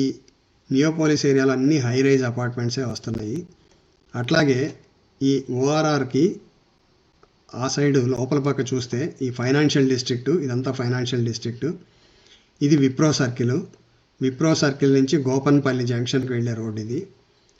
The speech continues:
విప్రో జంక్షన్ నుంచి ఓఆర్ఆర్ ఎగ్జిట్ వన్కి వచ్చే రోడ్ ఇది. ఇక్కడ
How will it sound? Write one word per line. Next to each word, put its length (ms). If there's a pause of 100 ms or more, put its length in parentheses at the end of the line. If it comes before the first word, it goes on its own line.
(120)
విప్రో 320
జంక్షన్ 420
నుంచి 260 (160)
ఓఆర్ఆర్ 380
ఎగ్జిట్ 380
వన్కి 260
వచ్చే 200
రోడ్ 260
ఇది. 180 (1000)
ఇక్కడ 280